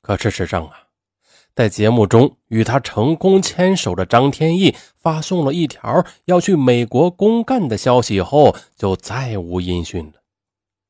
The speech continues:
王家被放了鸽子的消息在《非诚勿扰》男女嘉宾圈中炸开了，并且迅速的传播，亲友、同事和微博上的粉丝一再询问王家，大家都认为啊，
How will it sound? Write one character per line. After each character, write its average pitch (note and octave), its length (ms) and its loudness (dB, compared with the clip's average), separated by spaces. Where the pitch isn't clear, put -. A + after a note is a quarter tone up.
王 G2 320 0
家 A#2 320 -4
被 G2+ 180 0
放 G#2+ 300 2
了 G2 100 0
鸽 C#3 300 0
子 B2 100 -2
的 G2 140 0
消 F#2+ 260 0
息 F#2 220 -6
在 C3 160 2
《非 E3+ 280 2
诚 C#3 260 -2
勿 E3 220 2
扰》 G#2+ 180 4
男 B2+ 380 0
女 G#2 180 0
嘉 A2+ 240 2
宾 A2+ 220 0
圈 G#2+ 260 0
中 G2+ 180 0
炸 F2 220 0
开 F2+ 220 -6
了， F2 120 -10
并 C3 220 2
且 G#2 240 0
迅 A2+ 400 -4
速 G#2 160 -12
的 F#2+ 80 -4
传 F#2 280 -10
播， G2+ 180 -6
亲 B2+ 340 0
友、 A2 260 4
同 A2+ 360 -2
事 F#3+ 220 0
和 - 160 -6
微 F#3 260 0
博 C3+ 240 -2
上 D#3+ 180 -4
的 A2 80 -2
粉 E2+ 280 -4
丝 G3 240 4
一 F#2+ 260 -4
再 G2 180 0
询 F#2+ 200 -2
问 F#2+ 140 2
王 E2+ 180 -2
家， - 180 -8
大 G2+ 160 -2
家 G2 100 0
都 G2+ 120 2
认 G2 180 0
为 F#2+ 120 -2
啊， G2 80 -10